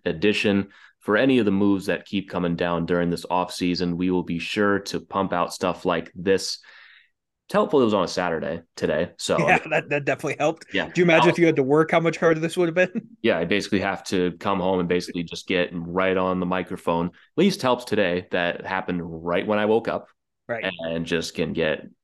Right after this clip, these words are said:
Speaker 1: right on the show a few hours later. Definitely helpful. Really appreciate them for doing that for me today. But as it stands right now, we will be back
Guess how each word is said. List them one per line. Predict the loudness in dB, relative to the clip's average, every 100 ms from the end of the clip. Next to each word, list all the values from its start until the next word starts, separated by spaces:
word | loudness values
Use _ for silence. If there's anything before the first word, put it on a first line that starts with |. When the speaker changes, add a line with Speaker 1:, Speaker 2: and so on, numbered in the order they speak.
| _ -12
Speaker 1:
right | -2 0 2
on | 4
the | 2
show | 2 2 2
a |
few | 0 -2
hours | 0 -2 -4
later. | -6 -8 0
Definitely | 2 4 2 2
helpful. | 0 -6 -4
Really | 2 4
appreciate | 2 -2 -6 -6 -6
them | -6
for | -6 -4
doing | -4 -4
that | -8 -10
for | -12
me | -10
today. | -4 -4 -2
But | 0 0 -2 -18 -20 _ _
as |
it | -10
stands | 0 2 4
right | 4 4
now, | 2 2
we | 2
will | 2
be | 2 -2
back | 0 0 0 -2